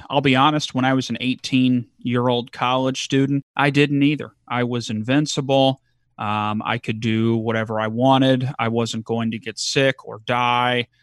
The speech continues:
Didn't need to worry about anything. Nothing could hurt me. You know, I could stay up all night and then go to church, uh, go to eight A M mass, uh,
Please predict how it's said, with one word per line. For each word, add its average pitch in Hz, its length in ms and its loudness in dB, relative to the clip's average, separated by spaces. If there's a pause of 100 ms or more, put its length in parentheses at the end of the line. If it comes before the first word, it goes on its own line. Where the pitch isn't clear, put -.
Didn't 123 220 2
need 120 180 0
to 113 60 -6
worry 139 340 4
about 127 260 4
anything. 127 800 2
Nothing 123 360 -2
could - 140 -14
hurt 127 300 -4
me. 120 240 -4
You 120 60 -4 (400)
know, 113 60 -2
I 113 60 -4
could 107 140 -12
stay 123 300 4
up 123 180 2
all 120 160 2
night 120 480 -2
and 110 140 -4
then 113 260 -2 (520)
go 120 120 4
to 117 80 2
church, 127 600 4
uh, 113 180 4
go 120 140 2
to 113 100 2
eight 131 200 4
A 123 180 4
M 120 180 2
mass, 123 520 0
uh, 117 260 2